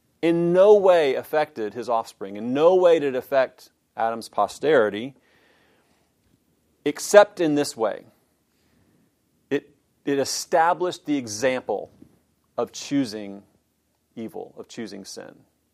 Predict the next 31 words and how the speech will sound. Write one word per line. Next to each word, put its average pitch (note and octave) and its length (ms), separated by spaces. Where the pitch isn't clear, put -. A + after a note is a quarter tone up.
He B2+ 100
said C#3 280
this, - 400
and A#2+ 120
this D#3 120
is, D3 160
this D3 340
is C3+ 180
Pelagius C3+ 540
referring B2+ 640
explicitly C3 640
to A2 80
Paul's C#3+ 540
statement C#3+ 460
in B2 120
Romans C3 400
chapter A#2+ 320
five, B2+ 400
verse A2 220
twelve. G#2 600
He D3+ 140
insisted D#3 460
that, C3 140
quote, D3 440
"It D3+ 140
is D3+ 220
said G#3+ 540
we D3 120
sinned F3 480
in D3+ 120
Adam." G#2 460